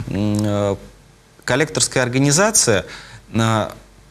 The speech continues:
это своего рода финансовый консультант, посредник между должником и, э, взыскателем. Э,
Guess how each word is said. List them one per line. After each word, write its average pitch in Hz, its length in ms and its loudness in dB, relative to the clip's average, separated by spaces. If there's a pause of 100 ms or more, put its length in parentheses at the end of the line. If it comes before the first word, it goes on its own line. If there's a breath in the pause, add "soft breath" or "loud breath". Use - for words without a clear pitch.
(420)
это 127 560 4
своего 139 300 2
рода 127 420 4
финансовый 131 520 0
консультант, 120 640 0
посредник 113 720 0
между 110 600 2
должником 127 720 0
и, 135 320 2
э, 104 720 0
взыскателем. 101 760 0 (520 loud breath)
Э, 101 540 0